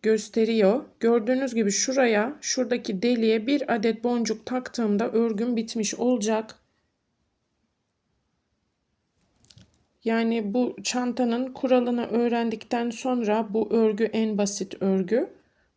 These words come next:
Bunu öğrendikten sonra gerçekten hata yapma şansınız yok.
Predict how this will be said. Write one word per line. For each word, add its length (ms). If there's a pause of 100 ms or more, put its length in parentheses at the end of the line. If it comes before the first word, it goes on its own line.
Bunu 240
öğrendikten 760
sonra 340
gerçekten 680
hata 360
yapma 320
şansınız 720
yok. 340